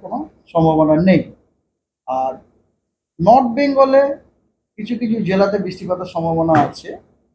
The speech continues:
যেমন ধরুন, আহ, আজ এবং কাল আইসোলেটেড বৃষ্টিপাতের সম্ভাবনা আছে নর্থ বেঙ্গলের তিনটি জেলাতে, দার্জিলিং, কালিম্পং এবং জলপাইগুড়ি। অ্যাকর্ডিংলি এই তিনটি জেলাতে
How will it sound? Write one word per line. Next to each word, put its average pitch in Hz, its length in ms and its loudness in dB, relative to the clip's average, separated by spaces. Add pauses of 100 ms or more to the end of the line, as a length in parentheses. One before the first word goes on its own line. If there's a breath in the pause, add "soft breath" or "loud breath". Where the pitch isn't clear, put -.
(640)
যেমন 185 200 0
ধরুন, 190 340 2
আহ, 156 960 -2
আজ 202 320 4
এবং 202 340 -2
কাল 165 320 4 (240)
আইসোলেটেড 185 680 -6
বৃষ্টিপাতের 175 460 -6
সম্ভাবনা 165 500 0
আছে 170 160 -4
নর্থ 160 300 -2
বেঙ্গলের 165 340 -2
তিনটি 156 400 -6
জেলাতে, 147 420 -2 (680)
দার্জিলিং, 156 480 0
কালিম্পং 156 580 0
এবং 151 200 0
জলপাইগুড়ি। 143 680 -6
অ্যাকর্ডিংলি 180 520 -4
এই 175 80 -2
তিনটি 170 420 -4
জেলাতে 170 560 2